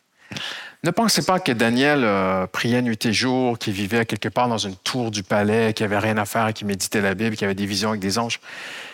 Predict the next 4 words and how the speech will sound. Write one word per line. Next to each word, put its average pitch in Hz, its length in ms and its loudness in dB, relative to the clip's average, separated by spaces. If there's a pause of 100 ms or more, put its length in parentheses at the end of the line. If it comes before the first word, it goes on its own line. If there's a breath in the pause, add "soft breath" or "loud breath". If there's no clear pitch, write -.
(180 loud breath)
Non. 135 160 0 (760 loud breath)
La 123 180 4
Bible 135 460 4
dit 120 360 2